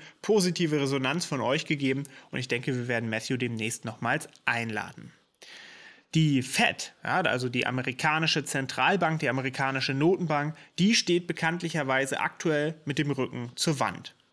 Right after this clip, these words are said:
Und diese Lage ist nicht irgendwie aus dem Nichts entstanden und sie haben sich da selbst hineinmanövriert durch jahrzehntelange künstlich gesenkter Zinsen, billige Kredite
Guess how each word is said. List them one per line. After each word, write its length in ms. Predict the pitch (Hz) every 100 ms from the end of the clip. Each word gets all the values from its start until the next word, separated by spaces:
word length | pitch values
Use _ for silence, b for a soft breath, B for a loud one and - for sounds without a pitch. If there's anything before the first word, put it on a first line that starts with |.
| -
Und 220 | 185 160
diese 160 | 156 143
Lage 280 | 151 208
ist 200 | 175 160
nicht 240 | 165 156 -
irgendwie 540 | 226 226 190 156 180
aus 180 | 160 -
dem 100 | 147
Nichts 240 | 147 -
entstanden 560 | 139 131 175 196 190 180 B
und 140 | 165 170
sie 140 | 180
haben 120 | 196
sich 120 | 214 202
da 140 | 175
selbst 300 | 160 180 -
hineinmanövriert 1040 | - 175 165 143 117 113 110 117 - - -
durch 300 | 156 131 143
jahrzehntelange 760 | 143 - 208 214 170 151 151
künstlich 560 | - 247 269 - 202 -
gesenkter 460 | 170 156 160 147
Zinsen, 480 | - 135 127 131 127 B _
billige 360 | 240 254 233 208
Kredite 600 | - 156 147 147 147